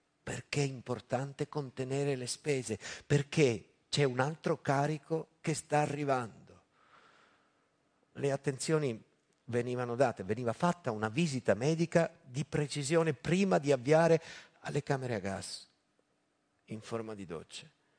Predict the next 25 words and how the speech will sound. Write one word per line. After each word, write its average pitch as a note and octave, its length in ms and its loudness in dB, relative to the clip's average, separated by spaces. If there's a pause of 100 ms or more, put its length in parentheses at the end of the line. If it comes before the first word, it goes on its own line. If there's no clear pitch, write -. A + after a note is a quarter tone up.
(680)
Questa B2 420 -4
visita A#2 360 -6
medica C3+ 560 0 (500)
serviva B2 500 -2
a A2 40 2
verificare A2+ 760 -2 (200)
l'eventuale A#2+ 480 -4
presenza G#2+ 480 -8
di G2 140 -10
denti G#2+ 340 -8
d'oro. G#2 380 -6 (1000)
Chi C3 160 -4
li A#2 140 2
aveva A#2+ 680 0
veniva A2+ 300 -4
marchiato G#2+ 440 -4
con C3 120 -8
un A2+ 100 -6
pezzo - 240 -6
di A2 100 -8
nastro A2+ 320 -6
adesivo A2 340 -6
sulla A2 200 -12
schiena, A#2 300 -4
perché - 380 -12